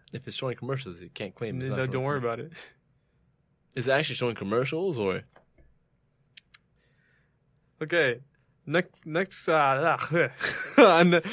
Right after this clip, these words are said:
Speaker 2: Netflix, uh, doesn't, uh, want us to call commercials commercials.
Speaker 1: Fake news.
Speaker 2: Fake news. Uh, the very foundation of the internet
Speaker 1: No, well, it
Speaker 2: shook.
Speaker 1: What was it called? Um, uh, alternative facts.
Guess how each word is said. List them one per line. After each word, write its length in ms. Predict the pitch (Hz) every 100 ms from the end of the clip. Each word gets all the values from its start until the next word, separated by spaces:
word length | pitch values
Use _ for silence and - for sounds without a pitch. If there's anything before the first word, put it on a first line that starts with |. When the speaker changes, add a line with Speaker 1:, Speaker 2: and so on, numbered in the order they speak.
| - 151
Speaker 2:
Netflix, 480 | 175 180 185 185 -
uh, 300 | 156 139 135
doesn't, 480 | 131 143 143 139 135 -
uh, 340 | - 135 123 120 - 143
want 260 | 127 135
us 220 | 131 135
to 140 | - -
call 560 | - 139 127 123 120 _ _
commercials 920 | - 135 131 160 - 123 113 - - - _ _ _ _ _ _ _ _
commercials. 760 | - 139 139 139 - 131 - - _ _ _ _ _ _ _ _ _ _ _ _ _ -
Speaker 1:
Fake 200 | 98 -
news. 260 | 92 - - _ _ _
Speaker 2:
Fake 160 | - -
news. 260 | - - _ - - - -
Uh, 240 | 139 135
the 80 | 131
very 220 | 160 190
foundation 500 | 185 165 151 156 156
of 140 | 139
the 180 | 127 127
internet 380 | 143 - 139 143
Speaker 1:
No, 120 | 147
well, 180 | 117 123
it 60 | - _
Speaker 2:
shook. 540 | - - 123 196 - _ _ _ _ _ _ _ _ -
Speaker 1:
What 160 | 123
was 100 | 143
it 100 | 147
called? 480 | 143 156 147 110 107
Um, 80 | 104
uh, 580 | 95 90 87 _ - -
alternative 440 | 113 123 120 107
facts. 400 | - - - -